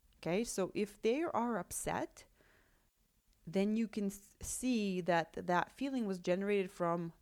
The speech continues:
their brain, not from what you're doing, because what you're doing cannot cross over the glass. What you're saying cannot c-, cross over the glass and jump into them and create their upset, their feeling of upsetness,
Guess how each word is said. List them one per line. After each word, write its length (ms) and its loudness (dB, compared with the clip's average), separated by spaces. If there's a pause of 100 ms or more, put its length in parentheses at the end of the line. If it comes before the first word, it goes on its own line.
their 340 4
brain, 520 -2 (800)
not 280 2
from 200 -2
what 140 -2
you're 140 0
doing, 380 -4
because 380 -6
what 200 -4
you're 140 -4
doing 400 2
cannot 380 -4
cross 340 -4
over 260 -2
the 120 -6
glass. 500 -8 (340)
What 200 2
you're 180 2
saying 520 2
cannot 420 -4
c-, 140 -20
cross 460 0
over 320 0
the 100 -4
glass 520 4
and 160 -2
jump 240 -2
into 240 -6
them 300 -2
and 100 -8
create 380 -6
their 200 -2
upset, 440 -10 (800)
their 140 -2
feeling 340 -6
of 100 -8
upsetness, 600 -12